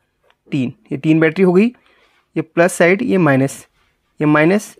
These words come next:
ये प्लस, ये प्लस, ये माइनस। इस तरीके से आपने रखना है पोजीशन में। यहाँ से आपका प्लस आउटपुट होगा और ये इधर कनेक्ट हो जाएगा, ये इधर कनेक्ट हो जाएगा और यहाँ से आपका माइनस निकल जाएगा।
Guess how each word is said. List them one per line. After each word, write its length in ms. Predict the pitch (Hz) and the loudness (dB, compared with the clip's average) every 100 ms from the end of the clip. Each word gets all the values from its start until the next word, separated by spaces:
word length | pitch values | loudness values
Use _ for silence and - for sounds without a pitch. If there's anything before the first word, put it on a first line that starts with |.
| - | -8
ये 60 | 151 | -8
प्लस, 420 | - 147 127 - | 0 0 0 -6
ये 760 | _ _ _ _ _ _ _ - | _ _ _ _ _ _ _ -2
प्लस, 400 | 190 175 180 - _ | 2 2 0 -18 _
ये 100 | 160 | -4
माइनस। 240 | 151 120 127 | -2 -2 -4
इस 200 | - - | -8 -2
तरीके 280 | 185 160 160 | 0 0 0
से 120 | 165 | -2
आपने 200 | 151 156 | -2 0
रखना 200 | 143 156 | 0 0
है 60 | 160 | 0
पोजीशन 300 | 147 139 170 | -4 -2 0
में। 200 | 160 208 _ _ _ _ _ - - | 2 0 _ _ _ _ _ -20 -10
यहाँ 280 | 131 135 165 | -4 -2 -2
से 160 | - | 2
आपका 340 | 190 185 175 156 - _ _ _ _ _ _ _ | 0 2 0 0 -4 _ _ _ _ _ _ _
प्लस 220 | 170 165 160 | -2 0 2
आउटपुट 340 | 160 180 175 | 0 -4 -4
होगा 240 | 165 196 233 _ _ _ _ _ _ _ _ _ - | 0 0 -4 _ _ _ _ _ _ _ _ _ -8
और 180 | 151 147 | -4 -2
ये 200 | 143 180 | 2 2
इधर 180 | 160 160 | 2 0
कनेक्ट 300 | 165 156 180 | 0 -2 0
हो 100 | 175 | 2
जाएगा, 340 | 165 160 247 - _ _ _ _ 151 | 4 2 -2 -8 _ _ _ _ -4
ये 140 | 160 | -4
इधर 240 | 160 151 | -2 -8
कनेक्ट 320 | 147 131 120 131 | -4 -4 -4 -4
हो 140 | 131 | 0
जाएगा 340 | 127 127 131 - _ _ - - - _ _ _ _ | 0 0 -4 -8 _ _ -18 -18 -20 _ _ _ _
और 160 | 143 127 | -6 -4
यहाँ 300 | 131 139 135 | -2 0 0
से 120 | 175 | 0
आपका 340 | 165 - 143 - 165 | 0 2 0 -2 -4
माइनस 360 | 160 147 151 | 0 2 0
निकल 240 | 143 127 123 | -2 -2 -2
जाएगा। 360 | 123 139 139 | -2 -4 -8